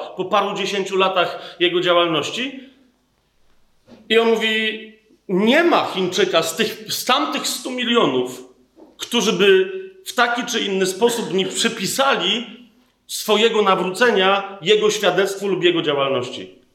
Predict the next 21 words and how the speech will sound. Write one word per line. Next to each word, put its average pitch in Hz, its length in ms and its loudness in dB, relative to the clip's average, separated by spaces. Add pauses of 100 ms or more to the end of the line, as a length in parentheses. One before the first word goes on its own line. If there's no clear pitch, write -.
(120)
Jeden 156 340 0
człowiek, 113 600 -4
sto 143 200 -6
milionów. 117 380 -2
Oczywiście 214 640 2 (220)
ten 196 120 2
człowiek 214 340 0
wychował 151 760 0 (200)
w - 40 -16
Duchu - 280 -6
Świętym, 190 600 -2 (120)
zgodnie 202 380 -2
z 165 60 -4
wolą 190 260 2
Bożą, 190 300 0
całą 170 400 2
armię 226 460 0
ewangelistów, 156 920 -2 (260)
nauczycieli, 180 840 -2
proroków. 190 840 0 (280)
Rozumiecie? 214 600 0